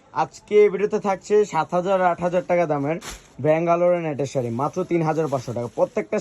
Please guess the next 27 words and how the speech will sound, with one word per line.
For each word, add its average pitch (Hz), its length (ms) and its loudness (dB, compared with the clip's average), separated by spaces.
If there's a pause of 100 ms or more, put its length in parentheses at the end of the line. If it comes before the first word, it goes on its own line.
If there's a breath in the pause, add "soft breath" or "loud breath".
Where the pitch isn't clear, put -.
শাড়ি 185 220 2
থাকছে 180 300 -2
লাইট 147 380 0
কালার। 95 240 -10 (440 loud breath)
তো - 80 -16
এক 143 100 -6
এক 156 100 -12
করে 180 140 0
প্রত্যেকটা 202 440 -2
শাড়ি 170 300 0
দেখা 170 320 0
দেবো। 175 260 -2
জারদৌজি 165 580 0
কাজ 185 240 -2
করা, 190 240 -2 (460 loud breath)
প্লাস 175 240 0
হচ্ছে 185 200 -8
যে 185 160 -2
হোয়াইট 160 220 -4
স্টোনের 202 580 -4
কাজ 170 140 -4
করা 139 260 -4
আছে। 131 220 -4 (420 soft breath)
ফুল 202 160 -2 (140)
গর্জিয়াস 175 480 2
একটা 175 180 -4
শাড়ি, 120 300 -6